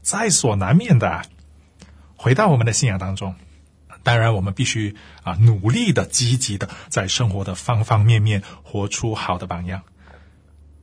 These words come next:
但是我们也必须认清，我们是无法靠自己达到完全，或者说达到完美的啊。我们在这个过程当中，并不是一种修炼的追求，追求达到完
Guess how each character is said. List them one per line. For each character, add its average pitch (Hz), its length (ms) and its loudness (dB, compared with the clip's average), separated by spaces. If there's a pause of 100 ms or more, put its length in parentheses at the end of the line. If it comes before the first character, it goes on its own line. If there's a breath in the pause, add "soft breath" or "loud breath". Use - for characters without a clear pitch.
(180)
但 160 120 2
是 156 80 4
我 120 100 4
们 120 140 6
也 - 20 2
必 139 120 0
须 127 140 0
认 117 220 2
清， 104 400 -4 (240)
我 127 100 2
们 165 80 8
是 170 420 4
无 151 180 4
法 131 160 2
靠 - 180 2
自 160 140 0
己 117 140 -2
达 120 140 0
到 156 120 2
完 120 240 4
全， 104 340 -2 (540 loud breath)
或 - 180 4
者 175 100 4
说 185 440 4 (260 loud breath)
达 110 140 0
到 226 100 6
完 113 240 4
美 185 260 4
的 95 120 -2
啊。 - 160 -10 (580 soft breath)
我 147 100 2
们 226 320 6 (220)
在 233 240 0
这 220 140 -2
个 208 100 2
过 220 180 4
程 170 160 8
当 175 140 10
中， 175 180 8
并 190 160 4
不 190 120 0
是 - 120 2
一 180 60 2
种 120 240 2 (400 loud breath)
修 220 640 0
炼 233 320 4
的 107 80 0
追 95 240 -4
求， - 400 -6 (160)
追 135 220 2
求 113 260 -4
达 98 160 -4
到 113 180 -2
完 90 400 0